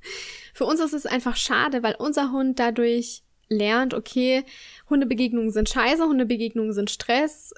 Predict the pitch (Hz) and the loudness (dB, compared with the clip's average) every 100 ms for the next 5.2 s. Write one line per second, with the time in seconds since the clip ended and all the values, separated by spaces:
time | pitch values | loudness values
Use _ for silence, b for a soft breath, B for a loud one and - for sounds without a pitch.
0 | - - 226 226 226 233 233 233 233 226 | -12 -10 -6 -2 0 2 4 2 0 -8
1 | _ _ _ - - 262 269 262 254 254 | _ _ _ -6 -2 0 2 2 2 0
2 | 262 240 - - - - 233 262 254 320 | 0 -4 -12 -20 -8 -4 -2 -2 0 -2
3 | - 285 269 208 190 202 226 240 247 269 | 0 0 0 -4 -2 -2 0 0 2 2
4 | 294 320 320 - 277 277 262 247 - - | 2 2 0 -2 -4 -2 -4 -2 -4 -4
5 | 247 247 | -2 -4